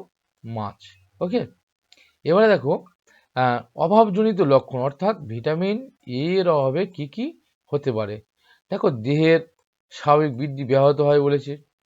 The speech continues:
বি বলেছে রাতকানার লক্ষণ প্রকাশ পায়। রাতকানা কিন্তু খুবই ইম্পর্টেন্ট, মনে রাখতে হবে। তাহলে রাতকানা কোন ভিটামিনের অভাবে হয়? তাহলে বলতে হবে কি? ভিটামিন এ এর অভাবে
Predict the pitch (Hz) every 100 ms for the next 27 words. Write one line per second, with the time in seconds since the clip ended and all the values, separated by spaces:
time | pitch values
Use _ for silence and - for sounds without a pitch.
0 | _ _ _ 110 123 147 151 139 139 117
1 | 139 - 147 147 147 139 143 151 135 131
2 | 143 - 131 147 - _ _ _ - 135
3 | - 156 151 135 139 180 196 131 135 277
4 | 392 127 117 110 117 107 110 117 127 123
5 | - 135 135 202 - _ _ _ - 151
6 | 220 - _ _ _ 117 120 143 - 165
7 | 165 165 160 - _ _ _ _ _ _
8 | - 135 160 151 135 139 135 139 135 123
9 | 123 127 165 359 - _ _ - 113 95
10 | - _ _ - 135 180 - _ _ _
11 | - 120 113 123 127 151 285 - _ _
12 | - 110 147 190 214 117 120 135 131 127
13 | 123 131